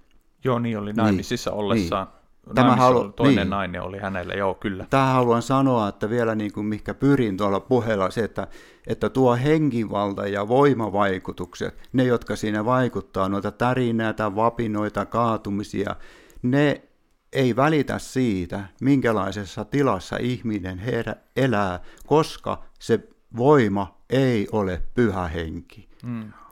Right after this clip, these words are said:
Speaker 2: Jos vertaa Ananiaksia ja Safiraa, mitä sillä vaikutti,
Speaker 1: Joo.
Speaker 2: niin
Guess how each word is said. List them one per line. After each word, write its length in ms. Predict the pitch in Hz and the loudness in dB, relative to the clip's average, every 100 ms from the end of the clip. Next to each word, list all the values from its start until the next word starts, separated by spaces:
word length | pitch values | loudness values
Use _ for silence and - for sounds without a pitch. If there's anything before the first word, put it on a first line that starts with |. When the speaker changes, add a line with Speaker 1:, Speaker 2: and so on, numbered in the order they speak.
| 117 | -2
Speaker 2:
Jos 180 | 117 | 2
vertaa 480 | 120 117 - 110 110 - | 4 2 2 2 2 4
Ananiaksia 720 | 131 117 107 98 - 101 95 | 4 4 2 -2 -4 -4 -4
ja 80 | 95 | -2
Safiraa, 600 | 123 120 110 92 95 90 | -2 0 -2 -2 -2 -2
mitä 260 | 90 85 | -6 -6
sillä 280 | 87 101 92 | -6 -6 -4
vaikutti, 400 | 98 95 101 107 | -2 -2 -4 -6
Speaker 1:
Joo. 120 | 107 | -6
Speaker 2:
niin 40 | 95 | -8